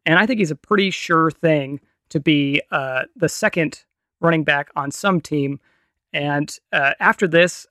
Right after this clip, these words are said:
I'm not, I've got no idea about any running back for this. I feel like he's the last fairly sure thing when it comes to running back. So I'm gonna go ahead and take him here and,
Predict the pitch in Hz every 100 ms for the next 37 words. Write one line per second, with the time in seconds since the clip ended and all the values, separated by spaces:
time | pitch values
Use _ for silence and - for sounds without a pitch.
0 | - 165 247 185 165 170 180 185 147 196
1 | 143 160 175 156 143 143 143 139 139 _
2 | - 170 165 147 147 139 131 - 147 143
3 | - - 170 202 185 151 175 151 147 139
4 | 143 151 - _ _ _ _ _ 170 175
5 | 170 151 - 156 151 156 143 147 151 -
6 | 151 143 147 151 147 151 147 143 - 185
7 | 240 208 180 165 - 160 170 165 151 165
8 | 160 - _ _ _ - 147 143 139 143